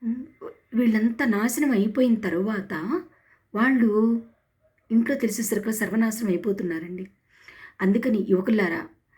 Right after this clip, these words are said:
మీరందరికీ కూడా ఒక విషయం చెప్తున్నాను, ఆలకించండి. కామము, క్రోధము, జ్ఞానము, ఇవన్నీ చు-, జ్ఞానం కావాలంటే లోభము, కోపము, కామము,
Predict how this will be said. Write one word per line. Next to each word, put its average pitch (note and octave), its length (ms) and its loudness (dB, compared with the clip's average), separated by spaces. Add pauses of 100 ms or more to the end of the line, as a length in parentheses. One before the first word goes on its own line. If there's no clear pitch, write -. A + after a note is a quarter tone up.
(240)
మీరందరికీ A3 640 2
కూడా A3 220 0
ఒక G3 120 -4
విషయం A#3 320 0
చెప్తున్నాను, E3 640 -4
ఆలకించండి. F#3 720 -4 (1300)
కామము, A3+ 580 4 (280)
క్రోధము, G#3 560 -4 (220)
జ్ఞానము, F3 640 -2 (880)
ఇవన్నీ B3 840 2 (280)
చు-, - 120 -6
జ్ఞానం A3 440 -2
కావాలంటే G#3+ 880 -2 (540)
లోభము, F3+ 720 0 (720)
కోపము, G3 760 0 (500)
కామము, F#3 760 2